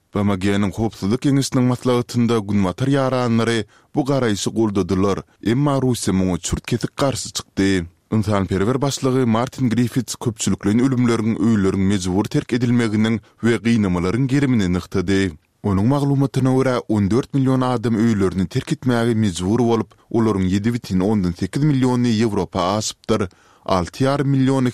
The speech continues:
hem ýurduň beýlik tewitlerine göçüpdir. Ol parahy diýlatyň arasyndan on ýedi müň ýigirmi üç adamyň, şol sanda dört ýüz on dokuz çaganyň öldürülendigini,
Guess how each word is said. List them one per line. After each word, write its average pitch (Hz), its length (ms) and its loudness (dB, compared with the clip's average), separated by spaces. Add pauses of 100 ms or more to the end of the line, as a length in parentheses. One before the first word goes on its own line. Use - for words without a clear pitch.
hem 117 180 0 (300)
ýurduň 101 400 2
beýlik 95 360 -2
tewitlerine 135 560 0
göçüpdir. 90 680 -2 (220)
Ol 104 240 2
parahy 98 400 -2
diýlatyň 139 480 0
arasyndan 127 540 0 (100)
on 113 160 4
ýedi 95 160 0
müň 113 240 2
ýigirmi 95 400 0
üç - 80 -4
adamyň, 113 480 0 (240)
şol 135 240 -2
sanda 113 460 0
dört 113 260 0
ýüz 95 140 -2
on 95 100 2
dokuz 92 240 -6
çaganyň 110 640 0
öldürülendigini, 95 960 0